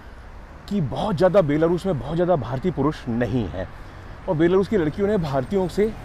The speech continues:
को ज़्यादा देखा भी नहीं है। तो लेकिन <clears throat> जब ये पली बढ़ी हैं, ख़ासतौर से लड़कियां तो नहीं, लेकिन उनके जो माता पिता, सोवियत संघ के ज़माने से उनको भारत को एक मित्र के रूप में हमेशा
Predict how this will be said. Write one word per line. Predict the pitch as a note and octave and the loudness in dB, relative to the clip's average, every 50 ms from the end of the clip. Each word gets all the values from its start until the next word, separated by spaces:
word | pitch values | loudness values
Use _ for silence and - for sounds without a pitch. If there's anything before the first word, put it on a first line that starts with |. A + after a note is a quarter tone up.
| - - | -2 0
को | F#3 E3+ | 0 2
ज़्यादा | B2+ C3+ A#2 A#2 C3+ F#3+ | 4 4 2 4 2 2
देखा | G#3 D3+ A#2+ D3+ C#3 - - D#3+ | 0 2 0 0 0 2 4 2
भी | B2+ A#2 G#2+ | 4 2 0
नहीं | E2+ F2+ F2+ E2+ | -4 -6 -6 -8
है। | E2 D#2+ F2 - - - - - - - - - - - - - - - - | -8 -10 -12 -12 -14 -16 -16 -16 -14 -14 -14 -14 -14 -14 -14 -14 -14 -14 -4
तो | - G3 G3+ A3+ A#3 C#3+ - - - - - - - - - - | 0 2 4 4 4 2 0 -4 -8 -10 -12 -14 -16 -16 -8 -4
लेकिन | D3 E3 G3 F#3 - G3+ A2+ F2 - - - - - | 2 2 2 4 4 0 -2 -2 -6 -12 -10 -8 -6
<clears throat> | |
जब | F3 - D#3 C#3+ A2+ B2 F3 E3+ F3 | -6 -4 -4 -4 -2 0 0 0 2
ये | F#3 F3+ E3+ - - - - - - - - - - - | 2 2 0 0 -4 -12 -16 -16 -16 -16 -16 -16 0 4
पली | F3+ F3+ F3+ G3 | 4 6 6 6
बढ़ी | E3+ D3 C#3+ D3 E3 D#3+ | 4 4 4 4 4 4
हैं, | B2 A2 A#2 G#2+ G2+ | 2 0 -2 -6 -2
ख़ासतौर | - E3 E3 D#3+ - F#3 E3 | 2 2 2 2 2 0 -2
से | - F3+ | 0 0
लड़कियां | D3 C#3+ C#3+ C#3 F#3+ G#3 G3+ F#3 | 0 0 -2 -2 0 0 0 0
तो | F#3 D#3+ | 0 0
नहीं, | D3 D#3 E3+ G3+ G#3 - - - - - - - - - - C#3 | 0 0 -2 -2 -4 -8 -12 -18 -20 -18 -18 -18 -18 -14 -8 -4
लेकिन | C#3+ C#3+ C#3+ C3+ F#3 F3 | -2 -2 0 0 0 -2
उनके | D#3 D3 D#3+ D3 | -2 0 0 0
जो | B2+ C3+ | 0 0
माता | A#2 A2+ A#2+ C3+ C#3+ D3 | 0 0 0 2 2 0
पिता, | A#2 A#2+ A#2+ - G#2+ A2+ C3 C3 - - - - - - - - - - | 0 0 0 0 0 0 0 -2 -6 -12 -14 -16 -14 -14 -16 -16 -8 -4
सोवियत | - D#3+ D3+ E3 E3+ - | -2 0 2 4 2 2
संघ | - - D3 C3 | 2 -2 -4 -2
के | - B2 G#2+ | -2 -2 -2
ज़माने | F2+ G#2 G#2 G2+ G#2 B2+ D#3 D3+ | -2 -2 0 2 2 2 2 0
से | B2 - - C3+ D#3+ - - - - - - - - - - - - - - - | 0 0 -2 -2 -2 -4 -8 -12 -14 -14 -14 -14 -14 -14 -14 -14 -14 -10 -6 -4
उनको | E3+ F#3 E3+ - A3+ G#3 | -2 -2 0 0 0 0
भारत | D3+ G#2+ F#2+ G#2+ B2+ D3+ F3+ - - | 0 0 -2 -2 0 2 2 2 2
को | - F#3 F#3 - | 0 0 0 0
एक | F#3+ - - C#3+ | 0 -2 -2 -2
मित्र | A#2+ A2 B2 F3+ G#3+ - - G3 | -2 2 2 2 2 2 2 0
के | F3 - D#3 D3+ | 0 2 2 2
रूप | C3+ C3+ C3 A#2+ G#2+ C3+ | 2 2 0 0 0 -2
में | C3+ C3 | -2 -2
हमेशा | A#2 G2+ C3 C3+ D3 D3+ C#3 - - C3+ C3+ | -2 -2 -2 0 0 0 0 0 0 0 0